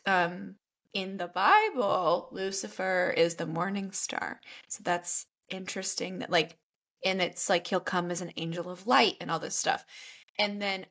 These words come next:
Idas, everyone's like, "He's bad, he's bad, he's evil." And it's giving Jesus to me.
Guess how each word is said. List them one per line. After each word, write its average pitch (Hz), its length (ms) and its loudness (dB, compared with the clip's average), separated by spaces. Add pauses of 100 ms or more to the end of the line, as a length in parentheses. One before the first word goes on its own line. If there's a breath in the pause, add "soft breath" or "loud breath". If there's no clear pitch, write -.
Idas, 185 500 4
everyone's 190 320 -4
like, 190 140 -2 (100)
"He's 262 200 4
bad, 254 260 6
he's 269 160 2
bad, 247 240 6
he's 262 180 2
evil." 254 400 -2
And 202 140 -2
it's - 160 -4
giving 277 460 2
Jesus 196 640 4
to 359 140 -4
me. 370 320 -4